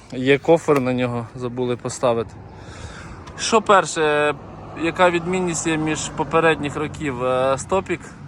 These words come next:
Стоп-сигнал у нас такому в чорному, а ну, виключай. В чорному такому,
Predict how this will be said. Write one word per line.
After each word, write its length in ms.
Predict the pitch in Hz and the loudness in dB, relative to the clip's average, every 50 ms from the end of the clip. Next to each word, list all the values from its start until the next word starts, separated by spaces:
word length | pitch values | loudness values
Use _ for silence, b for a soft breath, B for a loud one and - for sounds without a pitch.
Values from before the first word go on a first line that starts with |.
| - - - - - - - - - - - - - - - - - - - - - - - - | -18 -18 -18 -18 -18 -18 -20 -20 -20 -20 -20 -20 -20 -20 -20 -20 -20 -20 -20 -20 -20 -20 -20 -18
Стоп-сигнал 680 | - - - 156 139 - - 165 147 156 156 156 151 147 | -10 -2 -2 -2 0 0 -2 0 4 4 6 6 6 4
у 40 | |
нас 200 | 143 143 139 - | 2 0 0 0
такому 320 | - 151 143 - 143 139 131 | -2 -6 -2 -2 -2 -2 -2
в 80 | 120 | -4
чорному, 540 | - - 175 156 143 139 139 131 127 123 117 110 - | -2 0 2 2 2 0 -2 -4 -4 -6 -6 -8 -8
а 100 | 165 185 | -8 -6
ну, 140 | 175 131 107 - - - 131 | -6 -6 -8 -8 -16 -12 -12
виключай. 440 | 131 - - 143 - - - 110 113 - - B B B B B B B B - - - - | -12 -10 -10 -12 -10 -8 -10 -12 -12 -14 -20 B B B B B B B B -20 -20 -20 -20
В 60 | - | -16
чорному 600 | - - 165 156 143 131 120 123 117 113 117 120 - - - - - - | -6 0 2 2 2 2 0 -6 -6 -4 -6 -6 -8 -10 -18 -20 -18 -14
такому, 520 | 139 127 - - 127 123 120 117 113 104 | -14 -12 -6 -4 -4 -4 -2 -4 -6 -8